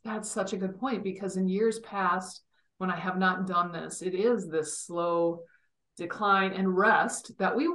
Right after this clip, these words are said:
we need. We definitely need rest. However, I don't just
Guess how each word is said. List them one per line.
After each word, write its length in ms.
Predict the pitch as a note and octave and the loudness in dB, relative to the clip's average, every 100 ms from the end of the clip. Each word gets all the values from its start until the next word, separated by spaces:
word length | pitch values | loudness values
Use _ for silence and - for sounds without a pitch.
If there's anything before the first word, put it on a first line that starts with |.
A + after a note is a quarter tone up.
| E4+ | -2
we 160 | A#3 F4+ | -2 0
need. 420 | F#4+ G#3+ F#3 C4 | 2 2 0 -2
We 80 | G3+ | 2
definitely 440 | A3+ A3+ D4 D4 | 4 4 0 -4
need 100 | D4+ | -4
rest. 420 | A3 C#3+ F#3+ - - - - | 0 0 0 -4 -14 -18 0
However, 800 | G#3 G3 A3 G#3+ F#3+ E3 - - _ _ - | 4 6 6 6 6 4 2 -6 _ _ -2
I 100 | C4+ | 4
don't 340 | D4+ G#3 - | 4 4 -2
just 380 | G3 A#3+ A#3 | 2 4 4